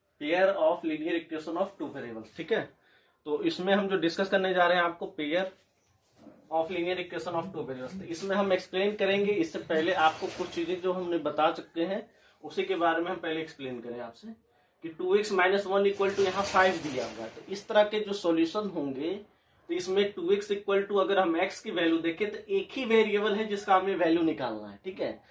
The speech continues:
एक्स एक ही वैल्यू है जिसका हमारा वन अननोन है,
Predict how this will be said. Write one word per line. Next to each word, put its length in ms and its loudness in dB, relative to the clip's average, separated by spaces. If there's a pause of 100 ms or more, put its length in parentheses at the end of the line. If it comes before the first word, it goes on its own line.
(280)
एक्स 240 -2 (320)
एक 200 -4
ही 100 -4
वैल्यू 400 0
है 300 0
जिसका 280 -2
हमारा 440 2 (360)
वन 220 4
अननोन 560 0
है, 300 -12